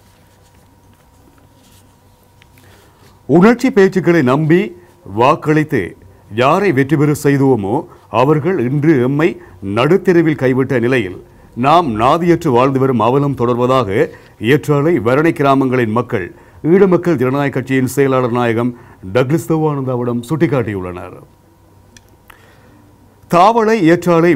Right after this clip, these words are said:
வரணை விநாயகர் முன்பள்ளியில் நேற்றைய தினம் நடைபெற்ற மக்கள் சந்திப்பிலேயே மக்கள் தமது ஆதங்களை மேற்படி வெளிப்படுத்தினார்கள். குறித்த மக்கள் மேலும் தெரிவிக்கையில், கடந்த காலங்களில் நாம் தாயகம், தேசியம்,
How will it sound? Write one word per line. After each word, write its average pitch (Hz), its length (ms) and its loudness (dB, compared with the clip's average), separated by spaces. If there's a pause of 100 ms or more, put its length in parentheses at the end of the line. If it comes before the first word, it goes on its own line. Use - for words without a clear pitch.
வரணை 131 340 0
விநாயகர் 139 500 0
முன்பள்ளியில் 131 540 0
நேற்றைய 131 320 0
தினம் 139 220 -2
நடைபெற்ற 120 420 -4 (440)
மக்கள் 143 360 -2
சந்திப்பிலேயே 143 640 0 (440)
மக்கள் 160 340 -2
தமது 147 200 0 (140)
ஆதங்களை 143 400 0 (500)
மேற்படி 143 360 0
வெளிப்படுத்தினார்கள். 104 840 -6 (1600)
குறித்த 214 240 4 (100)
மக்கள் 190 300 2
மேலும் 175 240 4
தெரிவிக்கையில், 131 560 -2 (640)
கடந்த 220 340 2
காலங்களில் 175 480 2 (640)
நாம் 156 220 2 (100)
தாயகம், 156 420 2 (280)
தேசியம், 147 500 0